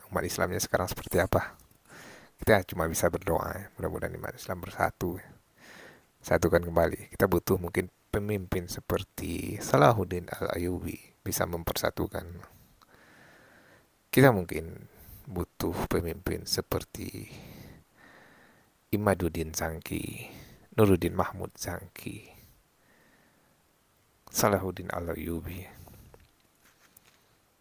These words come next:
Mudah-mudahan ya, ke depan tidak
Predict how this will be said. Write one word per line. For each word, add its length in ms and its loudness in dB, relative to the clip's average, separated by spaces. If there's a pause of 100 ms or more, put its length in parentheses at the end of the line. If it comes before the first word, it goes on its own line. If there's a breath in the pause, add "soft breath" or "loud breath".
(2000)
Mudah-mudahan 480 4
ya, 160 -10
ke 160 -6
depan 240 2 (1500 soft breath)
tidak 240 2